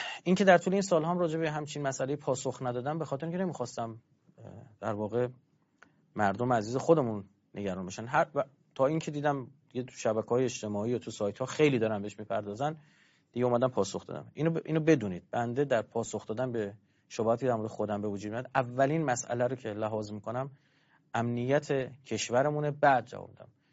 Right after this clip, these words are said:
برای همین بعضی از مسائل با فاصله پاسخ می‌دم، برخی رو از-، ام-، اصلاً پاسخ نمی‌دم. برخی رو هم شروع کردم به نوشتن و یادداشت کردن که حالا روز روزگاری شاید لازم بشه اینا گفته بشه به مردم. اینطور نیستش که همینطور من حرف بزنم. خاطرم هست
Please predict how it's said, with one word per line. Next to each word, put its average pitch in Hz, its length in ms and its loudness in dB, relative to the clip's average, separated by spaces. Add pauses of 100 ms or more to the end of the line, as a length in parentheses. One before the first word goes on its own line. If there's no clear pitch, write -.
(200)
برای 120 180 2
همین 143 240 2
بعضی 123 240 2
از 117 100 -4
مسائل 117 280 -6
با 113 80 -4
فاصله 110 400 -6
پاسخ 113 380 -8
می‌دم، 101 240 -10
برخی 104 260 -6
رو 98 100 -6
از-، 101 200 -8
ام-، 110 160 -8 (120)
اصلاً 113 260 -6
پاسخ 120 480 -6
نمی‌دم. 110 320 -10 (720)
برخی 139 280 6
رو 143 80 8
هم 135 140 6
شروع 127 260 -4
کردم 123 360 2
به 117 80 -2
نوشتن 110 400 -2
و - 20 -4
یادداشت 104 380 -4
کردن 107 300 -4
که 117 120 -10
حالا 107 260 -6 (920)
روز 117 200 2
روزگاری 104 380 0
شاید 101 280 -2
لازم 95 280 -4
بشه 95 220 -8
اینا 90 180 -10 (260)
گفته 113 260 0
بشه 104 200 0
به 87 80 -10
مردم. 104 320 -20 (440)
اینطور 139 360 0
نیستش 151 440 0
که - 160 -10 (680)
همینطور 110 380 -2
من 101 200 -2
حرف 101 400 -4
بزنم. 92 260 -10
خاطرم 127 480 0
هست 127 300 -2